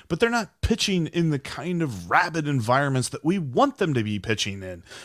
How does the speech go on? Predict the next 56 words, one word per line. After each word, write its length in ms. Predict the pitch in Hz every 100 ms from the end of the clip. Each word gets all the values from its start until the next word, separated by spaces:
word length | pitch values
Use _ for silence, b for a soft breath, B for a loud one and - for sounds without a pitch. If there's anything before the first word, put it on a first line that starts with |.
| B
And 160 | 143 131
so 220 | 202 185
do 280 | 127 175 226
we 280 | 185 214
know 420 | 185 185 220 202 139
how 240 | 135 175
that's 240 | 170 165
gonna 220 | - 160 139
translate? 720 | - 151 175 147 110 101 - B B -
Are 100 | 143
there 100 | 156
gonna 220 | 147 202
be 80 | 190
bright 380 | 147 131 160 147
lights 320 | 147 139 -
on 220 | 139 131
them? 180 | 120 117
Eh, 160 | 123 -
eh, 80 | 139
whenever 480 | 123 135 160 190
the 140 | 156 127
bright 260 | 123 120
lights 320 | 113 110 98 113
are 160 | 104
on 280 | 110 107 101
them, 260 | 107 110 110 B B
are 140 | 147
they 140 | 165 175
going 320 | 147 202 190
to 60 |
continue 420 | 175 180 156 190 196
to 80 |
pitch 300 | 165 190 185
this 200 | 165 170
way, 320 | 151 160 220 202
or 200 | 139 143
is 120 | 131
it 100 | 117
going 200 | 117 127
to 80 | 127
be 100 | 127
completely 540 | 131 117 127 123 127
different? 420 | 123 175 143 101 B B B _
We're 100 | 196
not 180 | 233 202
talking 340 | - 202 214 202
about 220 | 196 160
dudes 240 | 180 156
that 160 | 143 -
have 500 | - 151 180 165 131
track 400 | - 135 180 -
records. 420 | 95 - - -
We're 120 | 135
talking 200 | 156 185
about 220 | 151 127
dudes 400 | 117 123 120 104